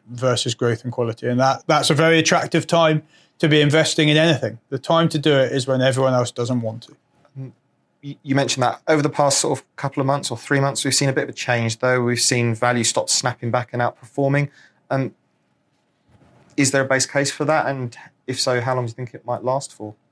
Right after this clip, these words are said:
Speaker 1: Yeah, so th-, the one thing I can't tell you
Speaker 2: Yeah.
Speaker 1: is when value will come back, how strongly it will come back, and the manner in which it will come back. Everyone has been looking for the catalysts,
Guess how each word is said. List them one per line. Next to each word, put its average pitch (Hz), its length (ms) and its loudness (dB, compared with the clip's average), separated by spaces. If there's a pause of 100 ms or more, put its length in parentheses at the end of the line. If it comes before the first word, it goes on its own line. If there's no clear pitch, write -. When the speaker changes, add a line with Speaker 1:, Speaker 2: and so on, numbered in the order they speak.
(600)
Speaker 1:
Yeah, 165 120 0
so 180 200 2
th-, 165 120 0 (100)
the 180 120 4
one 240 320 4
thing 233 260 2
I 170 140 6
can't 165 640 0 (220)
tell 143 240 2
you 180 260 4 (220)
Speaker 2:
Yeah. 196 140 -4
Speaker 1:
is 156 380 2 (680)
when 202 640 4 (300)
value 196 300 4
will 196 100 4
come 190 280 2
back, 208 360 2 (460)
how 170 260 2
strongly 214 600 4
it 208 80 4
will 180 100 0
come 190 240 2
back, 190 340 2
and 180 140 4
the 165 60 6
manner 160 480 6
in 117 80 2
which 120 180 -4
it 135 40 -4
will 131 80 -6
come 123 220 -2
back. 117 280 -4 (440)
Everyone 262 380 4
has 185 300 2 (180)
been 180 260 6
looking 196 320 4
for 151 120 -2
the 143 100 2
catalysts, 127 580 -2